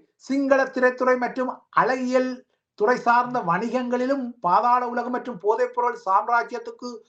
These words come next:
தொடர்புகளும் விரவல்களும் இருப்பது அதிர்ச்சிகரமாக அம்பலப்பட்டு வருகின்றது. இதனால் எதிர்வரும் நாட்களில் தென்னிலங்கையிலும் பல மொடல் அழகிகள், நடிகைகள் சி ஐ டியினரால்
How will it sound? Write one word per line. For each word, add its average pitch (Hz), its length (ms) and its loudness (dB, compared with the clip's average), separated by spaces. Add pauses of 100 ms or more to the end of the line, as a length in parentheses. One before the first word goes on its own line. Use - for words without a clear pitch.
(240)
தொடர்புகளும் 233 720 0
விரவல்களும் 233 720 -2
இருப்பது 214 440 0 (340)
அதிர்ச்சிகரமாக 220 1080 -2
அம்பலப்பட்டு 254 480 0
வருகின்றது. 202 440 -4 (400)
இதனால் 208 440 2
எதிர்வரும் 196 440 0
நாட்களில் 196 400 -2 (320)
தென்னிலங்கையிலும் 214 720 0 (360)
பல 202 300 4
மொடல் 175 400 0
அழகிகள், 208 560 -2 (180)
நடிகைகள் 220 560 -4 (280)
சி - 240 -14
ஐ 214 100 4
டியினரால் 220 580 0